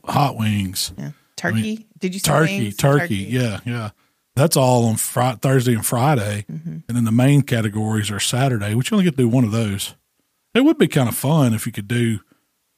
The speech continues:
Speaker 1: you know, ribs and hog or, you know, shoulders and ribs or something. You wouldn't, you wouldn't like it? You think one category's enough?
Speaker 2: One category's enough down there.
Speaker 1: Usually I get warmed up by the time that third judge comes through. It's just, I'm just now getting in my zone and talking to him.
Speaker 2: That's why we're gonna do a little practicing this
Speaker 1: You gonna
Speaker 2: year.
Speaker 1: do a little practicing?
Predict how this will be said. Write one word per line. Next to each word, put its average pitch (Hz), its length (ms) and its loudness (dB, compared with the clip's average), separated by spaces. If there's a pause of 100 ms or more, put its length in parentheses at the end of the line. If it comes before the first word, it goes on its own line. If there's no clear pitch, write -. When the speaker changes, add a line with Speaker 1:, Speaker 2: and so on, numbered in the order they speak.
(120)
Speaker 1:
you 120 80 0
know, 104 60 -2
ribs 117 360 2
and 123 180 2
hog 101 440 -4
or, 95 160 -6 (100)
you - 80 -6
know, 98 140 -6
shoulders 123 500 0
and 107 160 -4
ribs 104 380 -6
or 113 40 -6
something. 117 220 -8
You 135 100 4
wouldn't, 123 200 0
you 143 80 6
wouldn't 139 160 4
like 139 240 2
it? 156 200 -6
You 120 60 -4
think 131 180 2
one 143 140 4
category's 147 440 2
enough? 147 340 0
Speaker 2:
One 180 140 -4
category's 156 440 -12
enough 156 240 -14
down 147 200 -14
there. 165 260 -12
Speaker 1:
Usually 233 320 4
I 190 80 0
get 170 200 0
warmed 143 280 4
up 196 180 2
by 120 80 0
the 117 60 0
time 117 180 -2
that 107 140 -6
third 127 240 2
judge 160 260 0
comes 101 280 -6
through. 127 340 -2
It's 139 100 -4
just, 139 160 -4
I'm 160 140 0
just 123 140 2
now 160 180 4
getting 127 180 -4
in 120 60 2
my 175 120 2
zone 143 420 0
and 107 80 -2
talking 165 280 0
to 107 100 -4
him. 98 260 -6 (3250)
Speaker 2:
That's 160 140 -8
why 165 120 -4
we're 151 60 -10
gonna 156 120 -10
do 165 80 -8
a 160 40 -8
little 156 100 -6
practicing 151 580 -6
this 143 220 -8
Speaker 1:
You 147 60 -4
gonna 123 80 0
Speaker 2:
year. 127 40 2
Speaker 1:
do 131 60 4
a 127 60 4
little 127 80 4
practicing? 135 640 2